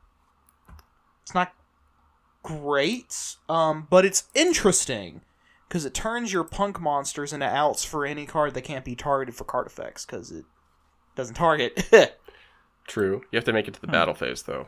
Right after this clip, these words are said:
Speaker 2: This feels like a War Rock card,
Speaker 1: You have to
Speaker 2: but if it works in the deck, then I'm interested.
Speaker 1: Yeah.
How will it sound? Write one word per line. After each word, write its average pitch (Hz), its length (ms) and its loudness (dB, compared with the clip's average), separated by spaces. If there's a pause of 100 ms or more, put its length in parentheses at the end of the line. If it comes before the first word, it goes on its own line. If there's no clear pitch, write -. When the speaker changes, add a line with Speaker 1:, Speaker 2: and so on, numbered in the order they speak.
(160)
Speaker 2:
This 120 160 -2
feels 180 160 4
like 196 100 6
a 127 80 6
War 101 220 2
Rock 92 300 -2
card, - 120 8
Speaker 1:
You 277 60 12
have 214 120 12
to 214 60 -2
Speaker 2:
but - 320 4
if 117 160 2
it 104 80 4
works 139 220 0
in 104 80 2
the 95 80 -2
deck, 85 280 4
then 92 120 -4
I'm 82 120 -4
interested. - 460 -12 (1300)
Speaker 1:
Yeah. 87 140 -10